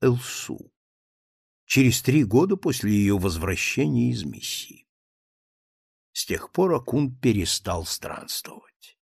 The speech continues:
Он отказался от двадцати долларов в день. Их он раньше зарабатывал как лоцман на больших пароходах. Он немного охотился и ловил рыбу, но никогда не отходил далеко от Тананау.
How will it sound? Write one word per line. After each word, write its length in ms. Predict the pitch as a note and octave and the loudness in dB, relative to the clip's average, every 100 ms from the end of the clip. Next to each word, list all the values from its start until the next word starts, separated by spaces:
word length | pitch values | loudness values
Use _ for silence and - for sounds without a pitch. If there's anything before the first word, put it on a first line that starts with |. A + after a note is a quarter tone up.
| _ _ _ _ - | _ _ _ _ 0
Он 220 | A#2+ D#3 | 4 6
отказался 720 | D3 - D3 F3 F3 C3 D#3+ | 4 2 4 6 6 6 2
от 120 | C#3 | 4
двадцати 560 | B2 D#3+ - D3 C3 E3 | 6 6 6 0 2 0
долларов 540 | C#3 D#3 D3+ C#3+ B2+ | 2 2 2 0 0
в 140 | G#2+ G2 | -2 -2
день. 320 | E2+ C#2 - _ - | -4 -4 -12 _ 0
Их 180 | D3 B2+ | 0 4
он 140 | A2+ | 4
раньше 320 | G#2 E2+ - F2 | 4 0 -2 -2
зарабатывал 680 | G#2+ A2 E3 F3 C3 A2 | 2 2 0 0 -2 -2
как 240 | - F#2 A#2+ | -2 -2 2
лоцман 580 | A#2+ G#2+ - F2 E2 | 4 2 0 -2 0
на 60 | F2 | 0
больших 440 | F2 F#2 - F2 | 0 -2 -6 -8
пароходах. 600 | - F#2 F2+ - - - _ _ _ _ _ _ _ | -8 -10 -10 -14 -18 -20 _ _ _ _ _ _ _
Он 200 | - F3 | 6 8
немного 480 | G3+ G3 F#3 F3 E3+ | 8 8 6 8 6
охотился 640 | C3 C#3 B2+ D#3+ E3+ - | 6 6 6 6 2 2
и 60 | G#3 | 2
ловил 420 | D3+ C#3+ E3 E3+ | 4 4 6 4
рыбу, 380 | D3+ D3 A2 G#2+ | 6 6 6 4
но 320 | A#2 C#3 D3 | 6 6 4
никогда 680 | F3+ F#3+ G3+ G#3 D#3 B2 G#2+ | 4 4 4 2 2 4 4
не 100 | G2 | 4
отходил 520 | G2+ - G#2 F#2+ D#3 | 0 0 -4 -2 -4
далеко 540 | C#3+ A2+ G2+ F2 A#2 B2+ | 0 2 2 0 -2 0
от 160 | B2+ | -4
Тананау. 640 | - G#2 G2 F2 D2 A#1 | -2 0 0 -2 -6 -12